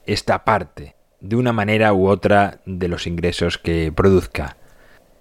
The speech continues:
Pero bueno, ya te iré contando cómo queda todo en las próximas semanas. No prometo que esté listo para Navidad, pero sí te prometo que voy a hacer todo lo posible para que así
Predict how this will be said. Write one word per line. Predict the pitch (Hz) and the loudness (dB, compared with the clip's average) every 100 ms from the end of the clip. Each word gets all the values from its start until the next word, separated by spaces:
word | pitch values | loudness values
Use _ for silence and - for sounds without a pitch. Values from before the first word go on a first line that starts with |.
| _ _ _ - | _ _ _ 4
Pero | 127 | 8
bueno, | 143 127 92 92 | 8 6 2 -6
ya | 127 156 151 | 0 0 2
te | |
iré | 147 127 | 2 2
contando | 120 110 110 113 120 | 2 2 2 4 2
cómo | 120 117 107 | 4 2 4
queda | 107 104 | 4 4
todo | 104 101 110 - | 4 6 6 4
en | 110 | 0
las | 95 | 0
próximas | - 110 101 101 92 | 0 -2 0 -2 -2
semanas. | 87 90 98 101 | -2 0 0 -2
No | 107 123 143 165 | -4 0 2 4
prometo | 143 117 110 120 | 2 0 0 -2
que | 113 | -2
esté | - 98 | -4 -2
listo | 101 104 - 98 | -2 0 0 2
para | 92 | 0
Navidad, | 90 85 85 95 92 - _ - | 0 -2 0 2 2 -2 _ -4
pero | 98 95 | -2 2
sí | 147 | 2
te | 135 | 2
prometo | 110 98 95 98 | 2 0 0 0
que | 95 | 2
voy | 92 | 2
a | |
hacer | 92 95 | 2 0
todo | - 90 90 | 2 2 2
lo | |
posible | 82 80 - 85 90 | 2 -2 -2 0 2
para | 87 85 82 | 2 0 -2
que | - | -4
así | 80 117 123 135 | -2 2 2 0